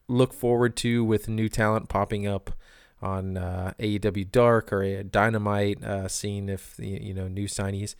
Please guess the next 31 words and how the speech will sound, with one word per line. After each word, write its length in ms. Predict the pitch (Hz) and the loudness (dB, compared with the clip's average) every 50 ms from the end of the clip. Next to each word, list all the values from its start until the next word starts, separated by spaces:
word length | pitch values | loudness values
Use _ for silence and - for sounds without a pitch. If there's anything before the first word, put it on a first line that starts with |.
| _ _ - | _ _ -4
which 320 | - 113 117 131 - - - - - - - _ _ _ _ _ _ _ _ _ _ _ - - _ - - - | 0 0 0 0 -2 -8 -12 -16 -20 -20 -20 _ _ _ _ _ _ _ _ _ _ _ -20 -20 _ -18 -8 -4
I 80 | - 202 | -2 -2
don't, 300 | 214 - 285 294 254 - - - - - - - - - | 2 2 2 0 0 -6 -10 -12 -12 -12 -14 -14 -10 -8
I 40 | 160 | -4
don't 220 | 156 220 226 214 | 2 2 4 4
understand 560 | 202 190 180 165 156 - - 143 139 143 147 | 4 4 2 0 -2 -2 -2 0 0 2 2
this 160 | 147 147 - - | 0 0 -2 -2
one. 180 | 147 143 143 | -2 -2 0
They're 140 | 131 135 131 | 2 2 2
good, 380 | 113 - - 113 110 117 113 110 | 2 2 4 4 6 6 4 4
they're 140 | 117 107 | 2 0
great, 420 | 101 - - 107 107 107 107 - - | 0 2 2 2 4 4 2 0 -2
and 100 | 107 98 | -6 -6
I, 220 | 95 98 98 - - | -4 -6 -6 -6 -6
I'm 240 | - 98 98 98 | -6 -6 -6 -6
excited 460 | 98 95 - - - 101 107 107 110 104 | -6 -8 -4 0 2 4 6 4 4 2
for 140 | - 113 | 2 0
them. 240 | 110 107 104 104 104 | 2 2 2 0 -2
They're 120 | 101 101 98 | -4 -6 -6
really 420 | 98 98 104 113 127 131 120 117 | -6 -2 2 4 6 6 6 4
young, 360 | 110 110 110 104 101 101 98 - - | 2 2 0 0 0 -4 -6 -8 -8
nineteen 580 | 110 104 107 113 113 - - - 113 113 113 | -4 -2 -2 -2 -2 -4 -6 -6 -4 -4 -2
and 220 | 110 104 98 92 - | -4 -4 -6 -8 -10
twenty-one, 640 | - - - - 113 113 104 104 104 110 120 127 | -12 -8 -6 -4 -4 -4 -4 -2 -2 -2 0 0
I 80 | 127 123 | -2 -2
believe, 440 | 123 131 127 135 139 151 - - - - - - - - - - - - _ _ - - _ _ _ _ _ _ - | -2 0 0 0 -2 -2 -4 -10 -18 -20 -20 -20 -20 -20 -20 -20 -20 -20 _ _ -20 -20 _ _ _ _ _ _ -2
and 760 | 139 139 139 139 139 135 135 139 135 135 135 135 135 131 - - - _ - | 0 2 4 4 4 4 4 4 4 4 4 2 0 -2 -4 -8 -12 _ -8
I 160 | - 123 151 | -4 -2 0
just 260 | 151 151 160 151 - - | 0 2 2 0 2 2
don't. 260 | 165 156 151 139 - | 2 2 2 0 -2
<laughs> 140 | - - | -8 -14